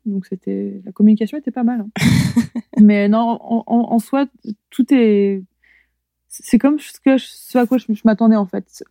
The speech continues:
À part peut-être la, la, l'énorme, euh, influence british au niveau de la culture, parce que j'avais pas vraiment réfléchi à l'histoire du pays. <laughs> Maintenant que je, voilà, que c'était, je sais que c'était une ancienne, euh, colonie britannique et compagnie. Enfin, ça fait toujours partie en plus de,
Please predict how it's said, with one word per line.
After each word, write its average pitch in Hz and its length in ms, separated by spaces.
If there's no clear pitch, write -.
À - 100
part 254 300
peut-être - 260
la, 202 400
la, 202 120
l'énorme, 226 680
euh, 196 280
influence 233 600
british 214 520
au 247 40
niveau 208 200
de 185 60
la 196 80
culture, 226 520
parce 190 100
que - 80
j'avais 185 140
pas 196 100
vraiment 202 220
réfléchi 196 440
à 208 40
l'histoire 190 280
du 175 80
pays. 208 240
<laughs> - 640
Maintenant 202 240
que 202 60
je, 175 360
voilà, 196 160
que 185 80
c'était, 190 320
je 185 60
sais 185 120
que - 80
c'était - 200
une 180 100
ancienne, 180 380
euh, 180 220
colonie 196 340
britannique 202 460
et 185 60
compagnie. 180 300
Enfin, 180 200
ça 180 80
fait 185 100
toujours 180 180
partie - 280
en 175 60
plus 180 260
de, 190 220